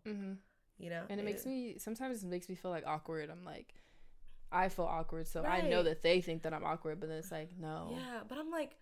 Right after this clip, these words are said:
Speaker 2: "But why are they even thinking about me? They're probably, they probably are not."
Speaker 1: I know.
Speaker 2: Right. Okay. You know.
Speaker 1: Okay.
Speaker 2: Okay. Well, that's our quote of the week.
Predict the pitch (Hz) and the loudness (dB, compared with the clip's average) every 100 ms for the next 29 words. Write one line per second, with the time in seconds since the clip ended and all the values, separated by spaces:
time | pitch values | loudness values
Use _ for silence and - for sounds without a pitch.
0 | - - 240 233 247 285 277 269 240 233 | -20 -12 -10 -8 -6 -2 2 2 0 -8
1 | 226 214 226 226 180 165 175 180 202 214 | -10 -8 -8 -6 -6 -8 -10 -12 -10 -8
2 | 240 254 202 226 226 254 277 254 240 - | -6 -6 -2 -2 -2 -4 -2 -4 -6 -6
3 | 202 208 208 247 170 - - _ _ - | -8 -6 -4 -4 -8 -14 -20 _ _ -12
4 | 185 175 175 180 - - 208 202 170 - | -8 -8 -8 -12 -16 -8 -2 0 0 -6
5 | - 190 208 208 196 214 _ 214 214 233 | -12 -10 -6 -4 -4 -8 _ -14 -8 -6
6 | 233 233 311 330 311 311 269 294 277 285 | 2 2 4 0 0 0 -2 2 2 4
7 | 247 240 262 277 277 269 269 196 185 - | 4 4 4 0 2 2 0 -2 -2 -8